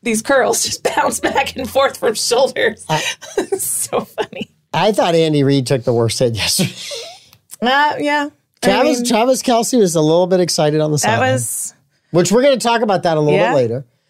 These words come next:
Speaker 2: But I thought it, um, I, it, w-, it was a fun game to watch, but when the forty-niners went for the field goal at the end,
Speaker 1: Mm-hmm.
Speaker 2: I was like, "This game's over. The Chiefs have won."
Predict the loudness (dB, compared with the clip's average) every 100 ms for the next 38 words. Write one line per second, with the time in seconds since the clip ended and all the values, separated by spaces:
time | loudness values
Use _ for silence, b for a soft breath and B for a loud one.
0 | _ 0 2 2 2 2 2 0 2 2
1 | 2 -2 -2 -2 -2 -20 _ _ _ _
2 | _ -2 0 0 2 2 2 0 0 0
3 | 2 2 4 2 2 0 -2 0 0 0
4 | 0 2 2 2 0 0 -2 -2 -4 0
5 | 0 2 2 2 0 0 0 2 0 -4
6 | _ -10 -6 -4 -2 0 2 2 0 0
7 | 0 0 2 2 2 0 -2 -4 _ -6
8 | -2 0 0 -2 0 0 2 2 0